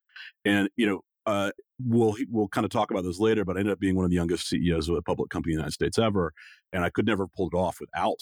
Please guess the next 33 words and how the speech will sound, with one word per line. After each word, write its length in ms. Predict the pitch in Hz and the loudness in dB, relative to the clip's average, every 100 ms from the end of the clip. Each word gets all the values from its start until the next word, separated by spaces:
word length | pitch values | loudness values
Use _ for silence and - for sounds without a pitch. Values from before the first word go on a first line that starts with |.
| - _ - | -12 _ -6
what 140 | 82 | -2
I 60 | 76 | 0
had 180 | 82 | -2
learned 320 | 80 78 76 - | -2 -2 -2 -6
from 140 | - | -6
Carolina 260 | 85 73 73 | -4 -4 -4
basketball. 540 | 78 78 76 - 50 69 | -4 -4 -6 -6 -6 -6
You 60 | |
know, 80 | 69 | -8
it's 140 | 87 | -2
everything 480 | 95 87 82 82 82 | 2 2 0 0 -2
from 320 | - 82 78 - - - - _ - | -2 -4 -6 -10 -20 -20 -20 _ -4
how 120 | 104 | 0
do 60 | 104 | 2
you 100 | 101 | 2
handle 320 | 101 98 95 | 0 2 0
the 80 | 87 | 2
media 540 | 107 113 107 92 82 80 | 4 4 4 2 0 -6
to, 440 | - 87 87 85 80 | 0 2 4 4 2
you 80 | 90 | 0
know, 160 | 80 | 0
what 240 | 76 76 87 | 0 0 0
are 20 | |
your 120 | 87 | 0
core 240 | - - 87 | -2 -4 -2
principles 840 | - 127 - - 85 80 78 76 - | 0 0 0 -2 -2 0 -4 -6 -6
and, 400 | 87 85 82 80 | -2 -2 0 0
you 80 | 80 | 0
know, 80 | 78 | 0
thinking 280 | 107 98 95 | 0 -2 0
about 240 | 87 82 | 0 0
things 280 | 90 78 71 | -2 -4 -6
strategically. 640 | - - 87 80 82 69 | -6 -4 -2 -2 -2 -6